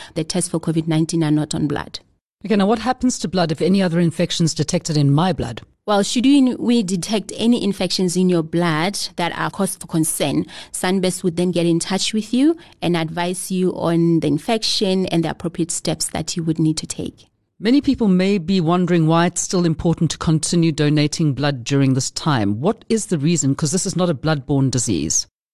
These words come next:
Speaker 1: The need for blood is likely to increase. We anticipate that there's likely to be added pressure on the blood supply, given the coming holidays of Easter or Ramadan, the winter months. But most importantly, we have seen a decline in the number of people presenting to donate because everybody is now afraid to be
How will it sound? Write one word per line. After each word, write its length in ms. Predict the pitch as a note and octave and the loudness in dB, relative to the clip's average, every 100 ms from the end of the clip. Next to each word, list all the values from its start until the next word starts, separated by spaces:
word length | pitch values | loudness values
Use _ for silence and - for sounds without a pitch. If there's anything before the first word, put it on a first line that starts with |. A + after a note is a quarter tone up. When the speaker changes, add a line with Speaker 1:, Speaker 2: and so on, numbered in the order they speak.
| - | -4
Speaker 1:
The 120 | F#3+ | 2
need 220 | G3 A#3+ | 4 2
for 140 | - F#3+ | 0 -4
blood 340 | E3+ E3 E3 | 0 -2 -2
is 140 | E3 E3+ | -4 -2
likely 320 | D#3+ D#3 C#3 | -4 -2 -4
to 200 | - D#3+ | -2 -2
increase. 560 | D3+ - D3+ - - - _ - _ _ _ | -2 -2 -4 -4 -8 -10 _ -20 _ _ _
We 120 | G3 | 0
anticipate 640 | F#3 F#3 A3+ A3+ A3+ G3+ F3+ | 0 0 -4 -4 -2 0 0
that 160 | F3 | 0
there's 200 | F3 E3 | 0 -2
likely 280 | F3 G3 G#3+ | -2 0 -2
to 140 | G#3+ F3+ | -2 -2
be 200 | F#3 - | -2 -2
added 300 | E3+ D#3+ - | -2 -2 -2
pressure 400 | F3 F3 F#3+ E3 - | -2 0 -2 -4 -4
on 140 | E3+ | 0
the 60 | E3 | 0
blood 220 | D3+ D3 | -2 -4
supply, 600 | - D#3 - D#3+ E3+ B3 _ _ _ _ | -6 -8 -6 -4 -4 -6 _ _ _ _
given 260 | E3+ G3 G3+ | -2 0 2
the 100 | F3 | 0
coming 340 | F3 F#3+ F#3 | -2 0 0
holidays 540 | F#3 F#3 F3+ E3+ F3 F3 | 0 0 2 2 0 -2
of 140 | E3 | -4
Easter 600 | - F#3 - F3 E3 D#3+ - | -2 -2 -2 -2 0 0 -2
or 60 | D#3 | 0
Ramadan, 600 | E3+ E3+ E3 D#3+ E3 D#3+ | 0 2 0 2 2 2
the 80 | |
winter 340 | D#3 F3+ F3+ F3 | 2 0 0 0
months. 480 | E3 D#3+ E3 D#3+ - - - - | 0 2 2 0 -4 -18 -20 -12
But 160 | - F3+ | -6 -2
most 320 | F#3+ B3+ - | 0 0 2
importantly, 800 | E4+ - C#4 - F3+ E3 - E2 - | 2 2 -2 0 -2 -2 -4 -4 0
we 140 | G3+ | 0
have 220 | G3 A#3+ | 2 -2
seen 240 | - A3+ G3 | -2 0 0
a 60 | |
decline 460 | E3+ D#3+ F#3+ F3 E3 | 0 -2 -2 0 2
in 120 | F3 | 2
the 100 | E3 | 2
number 240 | E3+ F3+ | 2 2
of 160 | E3+ D#3+ | 0 -2
people 240 | G3+ G3 | -2 -2
presenting 500 | E3+ F3 D#3 E3 F3+ E3+ | -2 -2 0 0 0 -2
to 100 | E3 | 0
donate 260 | E3 E3+ | 2 2
because 260 | E3 F3+ - | 0 -2 -4
everybody 440 | G#3+ A#3+ G#3 G3+ F#3 | -4 -4 -2 -2 0
is 80 | |
now 200 | F3 E3+ | 0 0
afraid 400 | E3 - G#3+ G#3 | 0 -2 -2 -2
to 100 | - | -4
be 200 | E3 F3 | -2 0